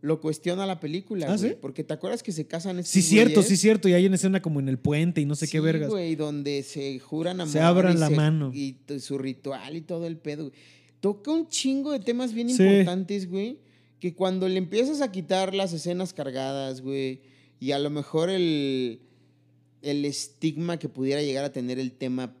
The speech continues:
Speaker 1: per se, güey,
Speaker 2: Ajá.
Speaker 1: creo que es muy interesante, güey. O sea, sí, sí tiene como momentos que dices,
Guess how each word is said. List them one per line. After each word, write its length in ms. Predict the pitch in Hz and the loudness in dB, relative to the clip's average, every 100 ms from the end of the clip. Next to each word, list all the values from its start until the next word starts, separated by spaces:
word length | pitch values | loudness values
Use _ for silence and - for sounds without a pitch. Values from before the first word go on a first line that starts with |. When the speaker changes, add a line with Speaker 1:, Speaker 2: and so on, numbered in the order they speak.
| - | -10
Speaker 1:
per 240 | 110 107 | -10 -10
se, 300 | - 151 131 | -10 -8 -8
güey, 180 | 120 131 | -4 0
Speaker 2:
Ajá. 340 | 143 143 120 _ _ _ _ _ _ _ _ _ _ _ | 2 0 -2 _ _ _ _ _ _ _ _ _ _ _
Speaker 1:
creo 260 | - 202 240 | 0 0 2
que 440 | 330 320 277 185 | -2 -2 0 -2
es 120 | 185 | -2
muy 380 | 208 196 196 233 | -2 0 0 0
interesante, 580 | 226 180 135 139 156 156 | -2 -4 -6 -6 -8 -8
güey. 120 | 110 | -10
O 40 | 107 | -12
sea, 120 | 127 | -12
sí, 240 | - 190 | -10 -10
sí 120 | 190 220 | -8 -8
tiene 340 | 233 233 233 | -4 -4 -4
como 800 | 185 160 143 123 117 113 107 104 _ _ _ _ _ - | -6 -6 -4 -6 -6 -8 -10 -14 _ _ _ _ _ -12
momentos 640 | 131 139 151 165 180 202 | -6 -4 -2 -2 -2 -4
que 100 | 156 | -4
dices, 340 | 147 151 127 | -4 -2 -4